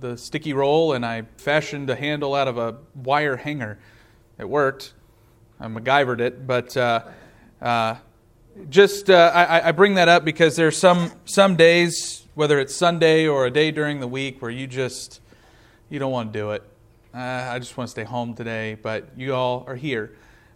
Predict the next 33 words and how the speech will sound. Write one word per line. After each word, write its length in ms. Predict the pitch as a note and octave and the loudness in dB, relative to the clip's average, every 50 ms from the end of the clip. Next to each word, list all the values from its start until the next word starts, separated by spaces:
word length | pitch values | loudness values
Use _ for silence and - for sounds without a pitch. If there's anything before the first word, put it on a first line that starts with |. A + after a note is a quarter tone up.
| _ | _
Uh, 240 | - A2+ A2+ A2 A2 - - - | -12 -10 -8 -8 -10 -12 -14 -12
this 180 | - B2+ B2 - | -12 -12 -8 -4
morning 260 | C#3+ C#3+ C#3 C#3 B2+ | -4 -4 -4 -4 -4
could 140 | - C#3+ C3+ | -4 -4 -4
have 80 | C3 | -2
been 140 | B2 C#3 C3+ | -2 -2 -4
a 40 | C3+ | -2
morning 380 | C3+ C3+ C3+ C3+ C#3 C#3 C3+ | -2 -2 -2 -2 -2 -4 -4
of 200 | B2+ B2 A#2+ A#2 | -4 -6 -6 -8
just, 540 | - C3 B2 A#2+ - - - - - - - - _ _ - - | -8 -8 -8 -8 -8 -14 -16 -18 -20 -20 -20 -20 _ _ -10 -6
"Ugh, 220 | B2 B2+ B2+ B2 - - - _ _ _ _ _ _ _ _ _ _ _ _ _ _ _ _ - | -4 -4 -4 -4 -6 -14 -20 _ _ _ _ _ _ _ _ _ _ _ _ _ _ _ _ -14
I 60 | - C#3 | -10 -8
don't 100 | C#3 C#3 | -4 -2
wanna 160 | C#3 C#3 C3+ | -2 -2 -2
go. 400 | B2+ C3 B2+ B2+ B2 A#2+ B2 - - - | 0 0 2 2 0 0 -2 -6 -16 -16
I 60 | C3 | -14
just 120 | C3 B2 | -14 -10
wanna 140 | C#3+ C#3+ C3+ | -8 -8 -8
sleep," 440 | B2+ - - D3+ D3 C#3+ D3 - - - _ _ _ _ - _ _ _ _ - | -8 -8 -4 -2 -2 -2 -2 -6 -12 -20 _ _ _ _ -20 _ _ _ _ -10
but 100 | B2 B2 | -8 -6
you're 120 | B2 B2 A2 | -6 -6 -6
here. 280 | A#2+ A2+ G#2 G#2 - - _ _ _ _ - _ _ - | -6 -8 -10 -10 -12 -18 _ _ _ _ -20 _ _ -10
Um, 280 | - A#2 A2+ A2+ A2+ A2 | -6 -4 -4 -4 -4 -6
and 100 | - A#2 | -8 -10
we're 80 | A#2 A2+ | -8 -4
thankful 320 | - C#3+ D3 C3+ - B2+ | -2 -2 -2 -2 -4 -8
for 140 | - - B2+ | -8 -4 -2
that 260 | B2+ B2+ B2+ B2+ B2+ - - | 0 2 0 0 -2 -6 -14
and, 300 | B2 B2 A#2+ A#2 A#2+ A#2+ | -12 -10 -10 -10 -10 -12
uh, 180 | A#2 - A#2+ A#2+ | -12 -12 -14 -12
happy 600 | A#2+ - D3 C#3 C3+ C3+ C#3 B2+ B2 A#2+ A#2+ - - - - | -8 -2 0 0 0 0 -2 -4 -4 -6 -6 -10 -18 -14 -12
and 100 | C3+ C3 | -8 -8
encouraged, 760 | B2 A#2+ - - D3+ D3+ D3+ C#3+ C3 B2 A#2+ - - - | -8 -8 0 2 4 6 6 6 4 0 -6 -12 -14 -14